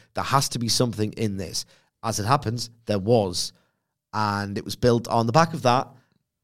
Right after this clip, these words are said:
and the back of Jericho Omega, Alpha Omega, which was built on Omega Okada. And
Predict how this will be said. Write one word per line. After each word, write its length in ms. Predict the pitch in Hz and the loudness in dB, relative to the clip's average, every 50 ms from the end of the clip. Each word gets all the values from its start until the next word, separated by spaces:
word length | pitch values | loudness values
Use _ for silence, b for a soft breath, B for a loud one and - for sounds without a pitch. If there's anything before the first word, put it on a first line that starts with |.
| _ _ | _ _
and 520 | - 110 110 107 107 107 107 107 104 104 104 | -6 -4 -2 -2 -2 -2 -4 -4 -6 -6 -6
the 40 | 95 | 0
back 300 | 101 131 135 131 - - - - | 2 4 4 4 2 -4 -6 -2
of 340 | 120 120 120 117 104 - - | 0 2 2 2 -2 -4 0
Jericho 400 | - 127 123 120 113 - 117 113 | 2 4 4 2 2 0 -2 -2
Omega, 300 | 107 110 107 107 98 107 - | -2 -2 -2 -2 -2 -2 -2
Alpha 300 | 120 120 117 - - 104 | -2 -2 -2 -2 -4 -6
Omega, 340 | 101 104 104 101 90 110 | -4 -4 -4 -4 -4 -6
which 120 | 110 98 - | -6 -6 -8
was 80 | 104 | -8
built 260 | 92 - 123 123 110 76 | -4 -2 -2 -2 -2 -4
on 180 | 101 107 104 | -8 -10 -10
Omega 320 | 87 107 107 107 107 95 107 | -8 -6 -6 -4 -4 -6 -6
Okada. 560 | 104 95 - - 98 101 98 92 98 98 92 b b b b b b b b _ | -10 -10 -8 -6 -4 -4 -4 -4 -6 -8 -10 b b b b b b b b _
And 640 | - 110 104 104 104 104 104 104 101 101 - - | 0 2 2 2 2 2 0 -2 -4 -6 -6 -8